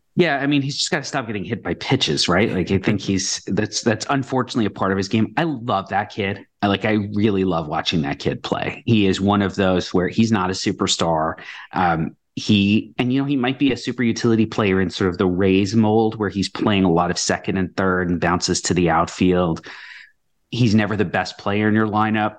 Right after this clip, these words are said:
but he's often one of those guys where you're really glad he's in the lineup. And he is, I mean, they describe him as, like, good crazy in the sense that, like,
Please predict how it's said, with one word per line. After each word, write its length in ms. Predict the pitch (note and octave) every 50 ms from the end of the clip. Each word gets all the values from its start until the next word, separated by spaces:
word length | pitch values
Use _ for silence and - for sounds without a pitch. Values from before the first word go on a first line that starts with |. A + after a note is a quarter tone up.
| - -
but 120 | - F#2
he's 220 | - - G#2 - -
often 380 | F2 F2 E2+ - - G2+ G2
one 100 | F2+ F2+
of 140 | F2+ F2 D#2
those 180 | F2 F2 E2+ -
guys 420 | - - E2+ E2 E2+ E2+ E2+ -
where 120 | - F2+ F2
you're 240 | F2 F2 E2+ E2+
really 320 | E2 E2 F2 F2 F2+ F2 E2+ -
glad 420 | - F2+ E2+ D#2+ E2 E2 E2+ F2 F#2
he's 240 | F#2+ G2 G2 D#2+ F#2+
in 140 | G2 G2
the 60 | G2+ F2+
lineup. 580 | F2+ F2+ F#2 G2 F#2+ F#2 F#2 F2+ F2+ F2 -
And 80 | - D2+
he 200 | - F#2+ F#2 F2
is, 240 | F2 E2+ E2 - - - - - - - _ -
I 60 | -
mean, 100 | E2 D#2+
they 80 | D#2+ G2
describe 540 | E2+ F#2 - - - G#2+ F#2 F2 F2 F2+ F2
him 180 | F2+ D#2+ E2
as, 240 | - - F2 - - - - -
like, 120 | F2+ - - F2+
good 280 | E2+ G2 G2+ F2+ D#2 -
crazy 640 | - - F2 E2+ F2 E2+ D#2+ - E2+ E2+ E2 D#2
in 100 | C#2+ D#2+
the 80 | E2 D#2+
sense 400 | - - - F2 E2+ E2 - -
that, 220 | - - - -
like, 120 | - -